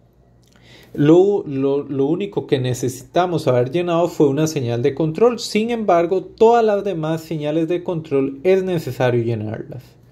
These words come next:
¿Cuáles señales siempre hay que tener presentes?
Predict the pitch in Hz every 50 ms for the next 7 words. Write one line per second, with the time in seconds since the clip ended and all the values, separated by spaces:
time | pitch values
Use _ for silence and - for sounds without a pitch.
0 | _ - - - - - - - - - - - - - - _ - - 220 233
1 | 240 254 247 240 - 208 190 185 185 190 190 196 202 202 196 - - - - 208
2 | 208 208 202 202 - 185 185 170 - 180 170 - 156 135 139 151 156 156 - -
3 | 165 143 - - 135 127 117 107 110 - - - - - - - -